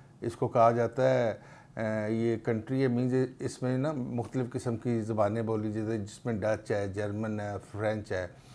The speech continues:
ये एक ऐसा मुल्क है जिसके, जिसमें तीनों कल्चर्स भी पाए जाते हैं, डच, जर्मन और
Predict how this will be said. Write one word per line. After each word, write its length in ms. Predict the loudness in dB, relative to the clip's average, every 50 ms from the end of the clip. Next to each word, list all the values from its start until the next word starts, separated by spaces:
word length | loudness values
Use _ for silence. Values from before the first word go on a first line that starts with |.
| -20 -20 -20 -10 -2 2
ये 140 | 4 6 6
एक 120 | 6 4
ऐसा 240 | 2 2 2 2 2
मुल्क 280 | 2 2 0 2 2
है 180 | 2 2 4 2
जिसके, 500 | 0 -2 -2 -2 -4 -4 -4 -6 -4 -4
जिसमें 380 | -2 0 -2 -2 -2 -2 -4 -2
तीनों 320 | 0 0 2 2 2 0
कल्चर्स 480 | 2 2 0 0 2 2 2 2 2 2
भी 320 | 0 0 2 2 0 -2 -8 -14 -12 0 4
पाए 220 | 6 6 6 6
जाते 300 | 4 0 0 0 0 -2
हैं, 160 | -2 -2 0
डच, 220 | 2 4 4 4 2 0 -4 -4
जर्मन 400 | -2 -2 0 0 -2 -2 -2 -2
और 200 | -2 -4 -6 -8